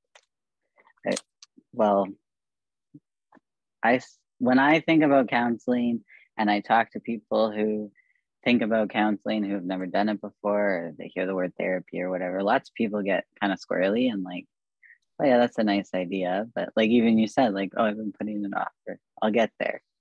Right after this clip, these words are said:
Um, and then I know some people that hear the word therapy and they're like, "Yeah, right. Like,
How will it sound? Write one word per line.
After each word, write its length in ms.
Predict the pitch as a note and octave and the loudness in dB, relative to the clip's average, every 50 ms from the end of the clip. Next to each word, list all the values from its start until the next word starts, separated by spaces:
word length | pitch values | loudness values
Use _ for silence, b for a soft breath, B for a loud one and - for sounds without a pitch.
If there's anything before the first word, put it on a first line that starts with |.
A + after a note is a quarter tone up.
| _ _ _ _ - - | _ _ _ _ -8 -6
Um, 420 | F2+ F2+ F2 F2 F2 F2+ F#2+ - _ _ _ _ _ _ - - | -6 -6 -6 -6 -6 -8 -8 -10 _ _ _ _ _ _ -6 -2
and 180 | G2 G2+ G2+ | 0 0 2
then 120 | G2 G2 G2 | 2 2 2
I 260 | G2 G2+ G2+ F#2+ - _ _ _ - | 2 0 0 -2 -4 _ _ _ -4
know 260 | - G2+ G#2 G#2+ G#2+ | 0 0 2 0 0
some 260 | G2+ - G#2 G#2+ G#2+ | 0 0 0 0 0
people 460 | - - G#2+ G#2+ _ - A2+ G#2+ G#2+ | 0 -2 -6 -6 _ -4 -2 -2 0
that 260 | G2+ G#2 G2+ F#2+ - _ _ _ _ _ _ _ | 2 2 2 2 0 _ _ _ _ _ _ _
hear 200 | _ - G#2+ G#2+ | _ -2 -2 0
the 100 | G#2+ G#2+ | 0 0
word 220 | G#2 G#2 G2+ G2+ - - | 0 0 -2 -4 -4 -4
therapy 440 | F#2 F#2+ F#2+ F#2 - - G2+ G#2 | -4 -2 -2 -4 -6 -6 -6 -6
and 160 | G2+ G2 F#2+ F#2+ | -4 -4 -6 -6
they're 140 | F#2 F#2 | -6 -8
like, 220 | - G#2 G#2 G#2+ - - | -8 -8 -8 -10 -4 0
"Yeah, 160 | B2 B2 A#2 | 2 2 4
right. 400 | A2+ B2 C3 B2 A2+ A2 G#2 - - | 4 4 4 4 4 4 2 0 -4
Like, 200 | - A2 G2+ G2 | -6 -6 -6 -6